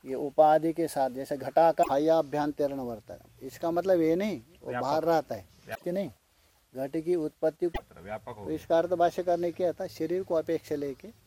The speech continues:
Speaker 1: बाहर, नहीं, प्रकाश का नाश, स्वतः
Speaker 2: स्वतः
Speaker 1: नहीं।
Speaker 2: नहीं।
Speaker 1: तो कारिका में बहुत सुंदर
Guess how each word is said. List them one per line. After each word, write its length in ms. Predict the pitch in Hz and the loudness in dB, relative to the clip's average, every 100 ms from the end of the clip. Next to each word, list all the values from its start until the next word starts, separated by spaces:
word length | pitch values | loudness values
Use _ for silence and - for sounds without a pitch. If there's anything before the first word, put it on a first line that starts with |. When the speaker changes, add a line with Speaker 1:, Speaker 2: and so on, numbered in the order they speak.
| 113 | -12
Speaker 1:
बाहर, 320 | 107 101 - | -10 -10 -14
नहीं, 120 | 110 | -12
प्रकाश 340 | - 131 123 | -4 -2 -2
का 240 | - 156 196 _ _ _ _ _ _ _ _ - | -4 -6 -6 _ _ _ _ _ _ _ _ -14
नाश, 260 | 104 120 | -14 -14
स्वतः 360 | - - - 175 | -18 -20 -10 -4
Speaker 2:
स्वतः 280 | - 123 147 | 0 0 0
Speaker 1:
नहीं। 100 | 135 | -2
Speaker 2:
नहीं। 180 | 110 98 _ _ _ _ | -4 -14 _ _ _ _
Speaker 1:
तो 60 | 123 | -16
कारिका 400 | 127 135 147 156 | -6 -4 -2 -2
में 100 | 160 | -4
बहुत 160 | 143 147 | -4 -6
सुंदर 260 | 147 143 | -6 -6